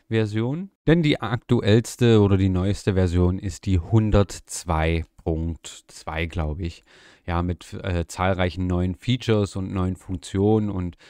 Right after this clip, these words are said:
auch optisch vom Design her viel besser. Wobei man jetzt sagen kann, auch die Version einundneunzig ist jetzt nicht die schlechteste. Es gab schon, äh, schlechtere Versionen. So,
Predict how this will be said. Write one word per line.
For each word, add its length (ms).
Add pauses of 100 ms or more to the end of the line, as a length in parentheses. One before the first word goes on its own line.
(140)
auch 320
optisch 420
vom 160
Design 420
her 280
viel 240
besser. 480 (160)
Wobei 380
man 180
jetzt 360 (280)
sagen 340
kann, 300 (320)
auch 180
die 140
Version 420
einundneunzig 880
ist 160
jetzt 240
nicht 380
die 140
schlechteste. 880 (500)
Es 160
gab 260
schon, 460
äh, 240
schlechtere 720 (540)
Versionen. 640
So, 320